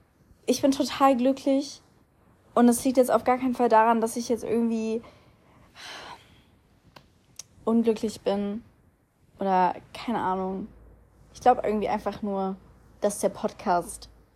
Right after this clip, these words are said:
mir grad ganz schön viel Energie zieht. Mir ist auch aufgefallen, dass diese Aufnahmen immer sehr, sehr lang sind für mich und ich immer nach diesen anderthalb Stunden dann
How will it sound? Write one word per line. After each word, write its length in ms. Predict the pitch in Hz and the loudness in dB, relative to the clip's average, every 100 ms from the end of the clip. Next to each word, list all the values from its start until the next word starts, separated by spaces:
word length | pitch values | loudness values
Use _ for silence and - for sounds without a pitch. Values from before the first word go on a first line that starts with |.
| _ _ - | _ _ -8
mir 140 | 196 | -4
grad 200 | 190 190 | -2 0
ganz 220 | 190 196 | 0 -2
schön 140 | - 190 | -4 -8
viel 240 | - 185 | -4 -4
Energie 540 | - 185 175 175 180 | -2 -2 -2 -4 -8
zieht. 540 | 185 - - 185 185 - _ _ _ - | -10 -10 -10 -10 -12 -18 _ _ _ -10
Mir 80 | 208 | -6
ist 120 | 240 | -4
auch 100 | 233 | 0
aufgefallen, 540 | 214 220 233 226 208 | -2 -2 -8 -4 -4
dass 280 | 208 - - | -4 -6 -8
diese 300 | - 196 185 | -8 -4 2
Aufnahmen 800 | 202 214 - 202 190 185 190 190 | 4 4 2 -4 0 0 0 -4
immer 300 | - 190 190 | -6 -4 -2
sehr, 200 | 190 208 | 0 -2
sehr 140 | 214 196 | 0 0
lang 320 | 196 208 220 | 0 0 -2
sind 240 | 202 196 | -2 -6
für 160 | - 196 | -4 -4
mich 280 | 190 196 117 | -4 -4 -6
und 100 | 190 | -8
ich 100 | 202 | -8
immer 200 | - 196 | -6 -6
nach 120 | 202 | -6
diesen 220 | 208 180 | -10 -8
anderthalb 540 | - 190 208 - 202 - | -6 -4 -6 -4 -4 -4
Stunden 380 | - 214 208 | -4 -4 -2
dann 280 | 208 208 208 | -2 -2 -4